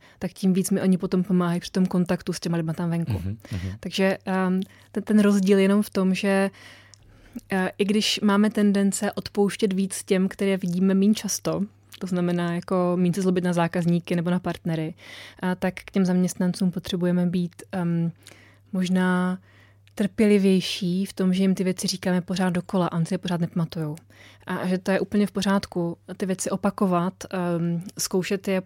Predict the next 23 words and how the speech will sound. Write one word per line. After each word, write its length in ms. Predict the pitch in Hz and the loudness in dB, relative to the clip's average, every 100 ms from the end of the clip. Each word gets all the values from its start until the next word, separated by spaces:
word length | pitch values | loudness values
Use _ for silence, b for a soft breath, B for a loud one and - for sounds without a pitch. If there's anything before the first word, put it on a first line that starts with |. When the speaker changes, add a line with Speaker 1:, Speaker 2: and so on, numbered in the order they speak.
| - - | -8 -4
Speaker 1:
možná 440 | 190 190 196 190 | -2 0 0 0
pořád 420 | - 208 190 196 | -2 -2 0 2
znova. 180 | 202 190 | 2 4
Speaker 2:
Že 60 | 170 | 4
to 100 | 107 | 4
není 180 | 110 | 4
blbý 420 | 107 123 120 101 113 | 4 4 4 2 2
prostě, 520 | 107 - 101 101 113 | 2 4 0 0 -2
Speaker 1:
Že 120 | 202 | -2
to, 180 | 196 240 | 2 0
Speaker 2:
že 60 | 113 | 4
to 60 | 202 | 4
Speaker 1:
ano. 100 | 175 | 4
Speaker 2:
prostě 220 | 151 151 | 4 2
někam 200 | 143 143 | 4 6
nedoteklo, 420 | 151 151 - 98 | 8 6 4 2
takže 180 | 101 117 | 2 0
to 120 | 120 | 0
ani 120 | 123 | 2
nebylo 220 | 117 127 | 4 4
slyšeno, 400 | - 123 - 92 | 2 0 -2 -2
takže 160 | 95 98 | -4 -6
to 100 | - | -6